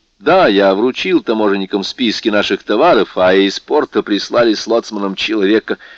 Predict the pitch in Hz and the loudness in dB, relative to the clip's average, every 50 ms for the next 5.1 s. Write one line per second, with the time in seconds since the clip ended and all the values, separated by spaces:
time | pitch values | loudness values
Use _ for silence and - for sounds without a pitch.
0 | - _ - 101 90 104 101 101 98 98 107 107 104 95 - 104 101 101 98 104 | -20 _ -10 -10 -6 -4 -4 -2 0 2 4 4 2 2 2 2 2 2 2 2
1 | 101 98 95 98 98 98 92 - - 107 90 98 92 95 98 95 87 87 - - | 0 0 0 0 0 0 0 -2 -6 -8 -8 -6 -4 -2 -2 -2 -2 -4 -8 -12
2 | _ _ _ _ _ _ _ _ _ - 117 - - 113 117 117 113 107 98 87 | _ _ _ _ _ _ _ _ _ -2 -2 0 0 2 2 2 2 0 -2 -2
3 | 90 104 104 98 98 92 - - - - - _ _ _ _ - - - - 98 | 0 2 2 2 2 0 -2 -8 -12 -12 -16 _ _ _ _ -20 -20 -8 -2 0
4 | 123 175 190 - 233 226 226 214 233 226 - - 247 240 247 233 240 226 - - | 2 2 2 0 -2 -4 -2 -2 -2 -2 -4 -6 -8 -4 -4 -4 -4 -6 -12 -18
5 | - | -20